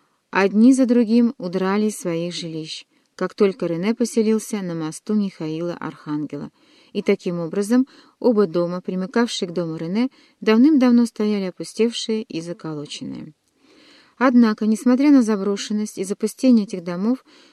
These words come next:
запоздалые прохожие видели пробивавшиеся сквозь запертые ставни лучи света и уверяли, будто оттуда доносились звуки, похожие на стоны.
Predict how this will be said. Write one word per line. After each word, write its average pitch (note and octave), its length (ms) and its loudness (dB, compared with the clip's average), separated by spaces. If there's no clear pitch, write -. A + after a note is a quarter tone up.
запоздалые A#3+ 680 2
прохожие A#3 520 0
видели A3 320 0
пробивавшиеся F3 840 -6
сквозь E3+ 320 -4
запертые E3 560 -6
ставни A3+ 500 0
лучи A3 320 -2
света F3+ 600 -6
и B3 80 2
уверяли, F#3+ 600 2
будто F3 340 -6
оттуда B3+ 320 2
доносились A3+ 600 2
звуки, F#3+ 420 -6
похожие G3 600 -6
на F#3 160 -8
стоны. D#3 500 -10